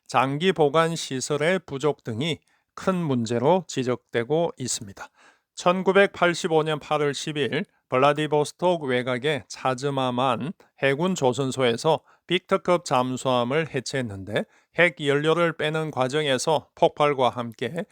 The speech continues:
대량의 방사능이 유출되었으며 십 명이 사망한 사례도 있습니다.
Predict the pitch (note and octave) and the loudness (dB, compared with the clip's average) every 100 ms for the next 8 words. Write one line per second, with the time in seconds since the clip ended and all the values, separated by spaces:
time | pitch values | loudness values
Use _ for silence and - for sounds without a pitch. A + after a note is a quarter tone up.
0 | _ _ A#2 B2 D#3+ F3 F3+ D3+ C#3 C3+ | _ _ -6 0 2 2 0 0 0 0
1 | C#3+ C#3 E3 F#3 F3 - C3+ C3+ D3 C3+ | -2 -2 -2 -4 -6 -6 -6 -4 -4 -2
2 | A#2+ C3+ C3 A2+ A2 G#2+ F#3 - - _ | -2 -2 -2 -2 -4 -2 -2 -4 -20 _
3 | - G3+ G3 F#3+ F#3+ F#3+ F#3 - C3 C3+ | -4 -2 0 2 2 2 0 0 -2 0
4 | C3+ C#3 B2 D#3+ - A#2+ A#2+ A#2 D#3 E3+ | 0 0 0 -2 -4 -2 0 0 0 0
5 | - B2+ - A2+ G#2 - | -2 -6 -6 -6 -12 -18